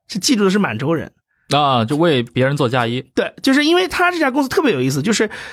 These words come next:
Speaker 1: 他是最早在中文世界提出，就是说要开C N N的原因，然后当时陈冠中是他的这个股东之一。
Speaker 2: 嗯，嗯。
Speaker 1: 然后呢，陈冠中后来还回忆过这个事情，他就是说，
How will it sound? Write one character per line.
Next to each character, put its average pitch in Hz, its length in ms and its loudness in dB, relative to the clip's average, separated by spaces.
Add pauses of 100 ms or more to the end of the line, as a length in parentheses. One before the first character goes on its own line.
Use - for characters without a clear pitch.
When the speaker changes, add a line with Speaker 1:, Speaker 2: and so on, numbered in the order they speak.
(160)
Speaker 1:
他 349 180 0
是 311 120 2
最 359 140 2
早 254 180 0
在 165 160 0
中 226 160 2
文 190 100 2
世 202 140 0
界 175 140 0
提 - 180 -6
出， 175 380 -2
就 180 120 -2
是 151 80 -2
说 165 160 0
要 160 120 2
开 170 220 -2
C 190 200 2
N 185 60 4
N 185 80 2
的 170 100 0
原 123 240 -4
因， 127 120 -6
然 147 140 -2
后 220 180 2 (440)
当 320 180 0
时 370 100 0
陈 180 220 0
冠 240 180 0
中 233 280 0 (140)
是 - 200 0
他 - 180 -2
的 139 380 -2 (100)
这 185 120 -2
个 151 120 -4
股 135 200 -6
东 175 160 2
之 175 140 -2
一。 170 260 -6 (120)
Speaker 2:
嗯， 117 420 0
嗯。 104 40 -10 (140)
Speaker 1:
然 220 160 0
后 294 80 4
呢， 233 320 2
陈 220 160 0
冠 320 100 2
中 311 100 0
后 311 60 2
来 254 80 2
还 269 60 2
回 - 200 0
忆 208 60 2
过 233 160 2
这 160 80 -4
个 135 80 -2
事 147 140 -4
情， 131 100 -4
他 202 140 -2
就 247 80 0
是 214 100 2
说， 240 260 2